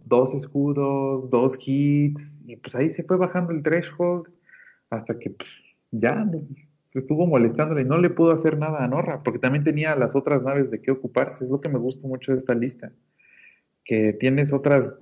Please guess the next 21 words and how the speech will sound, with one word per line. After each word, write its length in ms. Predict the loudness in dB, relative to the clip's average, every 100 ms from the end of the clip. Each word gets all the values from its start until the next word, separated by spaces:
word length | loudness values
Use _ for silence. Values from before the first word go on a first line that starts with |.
| _ _ _ 0
tres 420 | 4 4 2 0
naves 440 | 0 2 0 -2 -8
que 140 | -8
te 160 | -8 -4
pegan 300 | 0 0 0
con 180 | -4 -2
tres 240 | 0 2
dados, 560 | 2 2 0 -2 -8 _ -12
que, 300 | -12 -12 _ -20
pff, 480 | -18 -18 -20 -20 -10
también 240 | -4 -4
te 80 | -2
tienes 240 | -2 -2
que 120 | -2
preocupar, 480 | -4 -6 -6 -8 -8
entonces, 300 | -8 -10 -12 -10
¿a, 140 | -10 _ -20 -20 _ _ _ _ -14
a 20 |
qué 140 | 0 2
le 120 | 2
tiras? 300 | 2 0